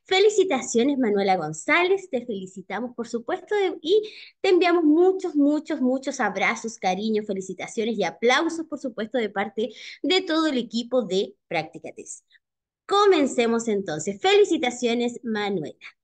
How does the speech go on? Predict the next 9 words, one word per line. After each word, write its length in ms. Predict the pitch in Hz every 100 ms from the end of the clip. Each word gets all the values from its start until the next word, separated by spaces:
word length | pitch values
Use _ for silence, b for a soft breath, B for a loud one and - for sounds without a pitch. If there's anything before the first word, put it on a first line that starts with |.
| _ _ _
Nela, 320 | 262 311 349 381
estoy 260 | 381 269
esperando 460 | 262 233 208 214 202
ahora 320 | 214 247 -
para 160 | 247 208
ingresar 460 | 202 170 - 175
al 160 | 156 -
examen. 340 | - - - _ _
Perfecto. 580 | 269 269 247 - -